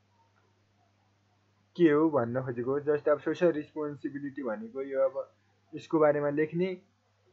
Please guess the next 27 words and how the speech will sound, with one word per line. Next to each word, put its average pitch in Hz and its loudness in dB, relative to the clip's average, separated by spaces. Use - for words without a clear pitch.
कि 151 -6
define 156 2
गर्ने, 156 2
अनि 160 0
give 170 -8
the 180 6
example 156 -2
of 151 -6
program 143 -6
decision। 123 -12
Program 170 4
decision 156 -6
र 165 4
नन 143 -6
प्रोग्राम 143 -4
डिसिजनहरू 131 -10
छन्। 156 -10
अब 151 -10
program 147 -4
decision 135 -20
भनेको 120 -6
कस्तो 151 -2
decision 120 -8
हो 104 -12
भन्दाखेरि, 120 -8
अब 127 -6
जस्तै 131 -10